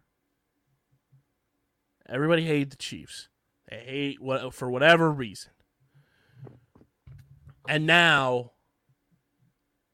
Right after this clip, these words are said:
a lot of the Chiefs haters, myself included, for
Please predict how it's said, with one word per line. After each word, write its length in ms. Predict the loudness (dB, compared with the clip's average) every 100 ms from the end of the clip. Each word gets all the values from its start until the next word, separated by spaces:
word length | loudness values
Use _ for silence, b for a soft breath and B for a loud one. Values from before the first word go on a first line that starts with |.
| _ _ _ _ _ _ _ _ _ _ _ _ _ _
a 60 | -6
lot 300 | 2 4 4
of 60 |
the 60 | 2
Chiefs 360 | -4 -6 -6 -6
haters, 600 | -6 -6 -8 -12 -16 -20 _ _
myself 720 | -8 -8 -6 -4 -6 -8 -20 _ _ -8
included, 600 | -6 -2 0 0 -2 -6
for 440 | -6 -6 -6 -10